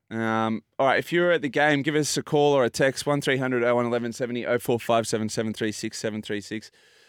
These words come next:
If you're a Queenslander, you've got one hour with us before Heels comes on to gloat. Give us a call, rub it in.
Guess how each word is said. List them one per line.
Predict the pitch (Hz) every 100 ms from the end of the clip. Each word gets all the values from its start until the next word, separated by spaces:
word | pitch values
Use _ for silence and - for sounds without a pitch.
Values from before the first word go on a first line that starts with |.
| _ _ _ -
If | 175 190
you're | 196
a | 185
Queenslander, | 185 180 160 165 160 160 156 156 - _ _ _ _ _ _ _ -
you've | 123
got | 143 131
one | 165 175
hour | 170 165
with | 160 156
us | 165 -
before | 147 135 135
Heels | 135 143 135
comes | 143 135 135
on | 131
to | 135
gloat. | 113 120 123 - _ _ _ _
Give | 147
us | 156 165
a |
call, | - 135 131 135 123
rub | 131 135
it | 127
in. | 127 127 123